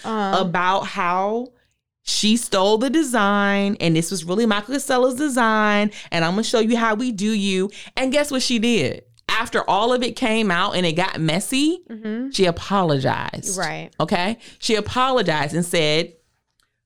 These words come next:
Speaker 1: The
Speaker 2: I
Speaker 1: co-designer apologized.
Speaker 2: The co-designer apologized and says, "As designers, we grow attached to our creations, and I reacted emotionally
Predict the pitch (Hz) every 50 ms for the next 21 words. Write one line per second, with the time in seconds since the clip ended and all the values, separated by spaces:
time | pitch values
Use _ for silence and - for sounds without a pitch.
0 | _ _ _ _ _ _ _ _ 254 254 254 330 370 277 285 269 262 247 240 202
1 | 202 185 180 175 175 170 165 170 180 180 170 160 160 - 147 - 180 180 - -
2 | - 254 269 302 330 262 302 185 156 131 113 113 107 110 120 139 190 - _ _
3 | _ _ _ - 185 202 202 - - 277 285 311 285 220 180 151 143 127 117 113
4 | 113 117 113 113 - - 165 175 180 180 - 208 190 180 180 180 - - 196 233
5 | 254 254 311 285 247 285 262 254 247 247 247 262 247 - - - - _ - 214
6 | 214 185 160 160 175 185 208 202 214 214 - 254 202 190 208 208 - - 165 151
7 | 151 156 - 165 156 165 170 180 190 190 - 233 220 226 214 - - 170 170 170
8 | 175 180 185 165 - - 160 175 175 175 - 170 - - 147 151 143 147 160 202
9 | 208 - 220 190 160 135 127 127 117 110 104 -